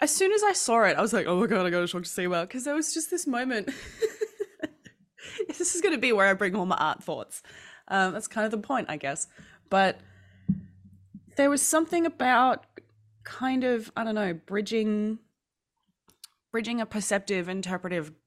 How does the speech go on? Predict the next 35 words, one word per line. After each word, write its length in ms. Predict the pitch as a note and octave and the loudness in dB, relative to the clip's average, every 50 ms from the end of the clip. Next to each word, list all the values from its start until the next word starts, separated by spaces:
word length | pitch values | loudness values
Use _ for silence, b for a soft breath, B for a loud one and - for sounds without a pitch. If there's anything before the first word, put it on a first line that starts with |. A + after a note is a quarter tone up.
| - D#3+ - | -16 -8 -4
gap 380 | D#3+ D3+ D#3 B2+ - - - - _ - | -2 0 0 0 -2 -4 -8 -20 _ -10
between 720 | D#3+ D#3+ - - E3 D#3+ D3+ D3+ D3+ D3 D3 D3 C#3+ D3+ - _ _ _ _ _ _ _ _ _ _ - | -10 -8 -8 -6 -6 -6 -4 -4 -4 -4 -6 -6 -8 -10 -14 _ _ _ _ _ _ _ _ _ _ -6
kind 220 | - G#3+ F#3+ F#3 | -2 0 2 2
of 180 | E3+ D#3+ D#3 D#3 | 2 0 -2 -6
what 340 | D#3 D3+ D3 D3+ - - | -4 -2 0 0 0 0
the 120 | - F#2+ - | -2 -2 0
art 240 | D#3 E3 - - - | 0 0 0 0 -2
was 300 | D3 D3 C#3+ C#3+ C#3+ D3 | -4 -2 -2 -4 -4 -8
and 100 | D3 D#3 | -10 -10
how 500 | C#3+ C#3+ D#3 D3+ D3 D3 C#3+ C#3+ C#3+ - | -8 -6 -4 -2 -2 0 -2 -2 -4 -4
it 180 | - D3+ - - | -4 -6 -4 -2
would 180 | D#3 D#3 D3 - | -4 -4 -4 -4
be 220 | C#3+ C#3+ D3+ D3+ | -4 -4 -4 -4
perceived. 640 | - - - E3 - - E3 D3 E3 F#3+ A3 A3 | -6 -8 -10 -8 -6 -4 -2 -2 -2 -2 -2 -4
And 80 | D4+ D4+ | -4 0
I 80 | C#4 E4 | 0 2
don't 140 | F#4+ F#4+ | 2 4
know 80 | F#4 F4+ | 4 2
if 80 | F4+ - | 2 2
it's, 240 | A4 - - - - | 0 -4 -4 -4 -4
like, 240 | D#3+ A#2+ - - F3+ | -4 -6 -6 -10 -14
necessarily 560 | E3+ - - F3+ - E3 D3 C3+ - D3 C#3 | -12 -10 -8 -8 -8 -6 -6 -8 -8 -8 -10
a 60 | C#3+ | -10
good 280 | C3+ C3 - - F#3+ - | -12 -10 -10 -10 -10 -8
thing 220 | - C4+ D4 D#4+ | -6 -4 -4 -4
to 80 | - D#4+ | -4 -4
do 180 | D4+ F4 E4 F4 | -2 -2 -2 -2
that, 240 | F4+ F#4 G#4 A4 E4+ b b b b b b b b b b b b _ - | -2 -4 -6 -8 -12 b b b b b b b b b b b b _ -4
but 120 | - - | -2 -2
I 80 | - - | -2 -2
kinda 240 | - - G#4+ G#4+ G4 | -2 0 2 2 4
like 240 | G4 A4 A4+ - | 2 2 0 0
it, 200 | - - - - - _ - - - - | -2 -4 -4 -6 -12 _ -18 -18 -16 -10
you 80 | - F#3+ | -8 -6
know? 160 | F#3+ G3 A#3+ | -6 -6 -6